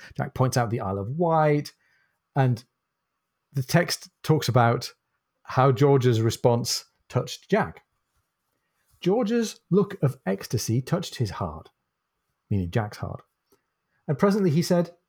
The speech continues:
'Some people don't quite like being up here just at first.'"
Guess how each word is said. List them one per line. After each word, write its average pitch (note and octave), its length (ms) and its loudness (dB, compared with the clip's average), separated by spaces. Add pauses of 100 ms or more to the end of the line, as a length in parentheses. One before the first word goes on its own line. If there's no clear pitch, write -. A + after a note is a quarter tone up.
(320)
'Some E4 320 -6
people A3 380 0
don't F3 360 0
quite A3 400 -4
like C4 500 -4
being B2+ 240 2
up C#3 160 -2
here B3 340 -2 (220)
just - 220 -2
at C#3 100 -4
first.'" F#3+ 380 -2